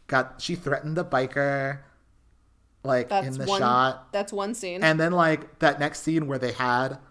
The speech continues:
Speaker 1: like, Keith, she gets to be, like, really badass in that scene.
Speaker 2: Yeah, but that all
Speaker 1: Um,
Speaker 2: happened in, like, the first,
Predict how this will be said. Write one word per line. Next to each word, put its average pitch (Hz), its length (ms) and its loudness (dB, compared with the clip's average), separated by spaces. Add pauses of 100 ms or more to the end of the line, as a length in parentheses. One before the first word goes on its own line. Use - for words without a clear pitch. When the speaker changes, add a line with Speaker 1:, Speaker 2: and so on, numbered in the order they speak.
(280)
Speaker 1:
like, 139 320 -4
Keith, 147 440 -6
she 123 140 -8
gets 127 220 -6
to 127 100 -6
be, 123 120 -4
like, 120 180 -2
really 117 240 -8
badass 117 500 -6
in 123 100 -8
that 123 200 -6
scene. 127 360 -10 (2000)
Speaker 2:
Yeah, 269 140 4
but 220 120 -4
that 262 160 6
all 302 200 8
Speaker 1:
Um, - 60 0
Speaker 2:
happened 240 320 0
in, 208 80 0
like, 202 180 -4
the 196 100 -4
first, - 540 -8